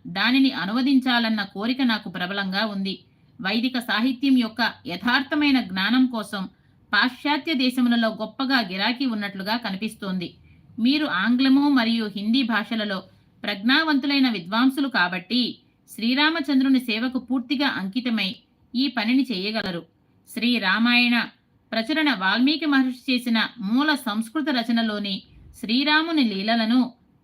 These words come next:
తమ నిజ వైభవంతో అందించడానికి ప్రయత్నం చేస్తుంది. వాల్మీకి రామాయణం ఆ తర్వాత భారతదేశం మరియు ఆగ్నేయ ఆసియాల్లోని వివిధ ప్రాంతీయ భాషలలో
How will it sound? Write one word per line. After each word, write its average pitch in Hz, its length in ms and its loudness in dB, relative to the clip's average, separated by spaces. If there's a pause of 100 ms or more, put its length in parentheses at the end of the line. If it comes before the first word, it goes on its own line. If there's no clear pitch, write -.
తమ 269 140 4
నిజ 233 220 0
వైభవంతో 254 720 0
అందించడానికి 202 1040 -2 (200)
ప్రయత్నం 196 400 0
చేస్తుంది. 202 640 -4 (480)
వాల్మీకి 269 520 2
రామాయణం 226 600 0 (220)
ఆ 262 220 0
తర్వాత 269 340 -2
భారతదేశం 240 880 -2 (300)
మరియు 254 300 0
ఆగ్నేయ 233 640 2
ఆసియాల్లోని 220 960 0 (280)
వివిధ 254 260 0
ప్రాంతీయ 254 560 0
భాషలలో 214 680 -2